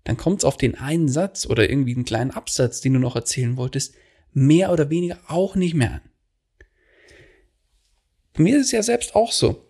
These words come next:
wenn ich Podcast-Folgen aufnehme,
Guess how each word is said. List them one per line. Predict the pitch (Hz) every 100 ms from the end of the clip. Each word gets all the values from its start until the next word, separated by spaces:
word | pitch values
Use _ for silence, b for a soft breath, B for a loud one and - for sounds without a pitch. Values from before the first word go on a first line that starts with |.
| _
wenn | - 135 -
ich | 247 - -
Podcast-Folgen | 208 - - 196 - - 170 170 165
aufnehme, | 165 127 139 - - -